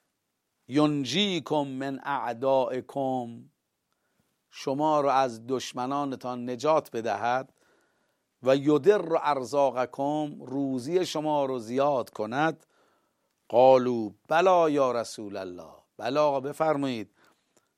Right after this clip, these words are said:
قال صلی الله علیه و آله: «تدعون ربکم باللیل و النهار.»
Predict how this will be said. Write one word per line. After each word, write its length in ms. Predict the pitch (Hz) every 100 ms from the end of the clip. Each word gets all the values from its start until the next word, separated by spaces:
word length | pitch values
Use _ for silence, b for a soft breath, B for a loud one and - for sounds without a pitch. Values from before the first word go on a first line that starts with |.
| _ _ _ -
قال 340 | 139 147 151
صلی 280 | 143 151 151
الله 300 | 147 147 143
علیه 340 | 143 143 143
و 60 | 143
آله: 240 | 139 147
«تدعون 680 | - 151 147 139 165 175 170
ربکم 760 | 156 156 135 135 135 147 139 139
باللیل 540 | 139 131 135 139 127
و 80 | 123
النهار.» 1080 | 123 110 101 98 147 156 139 123 104 95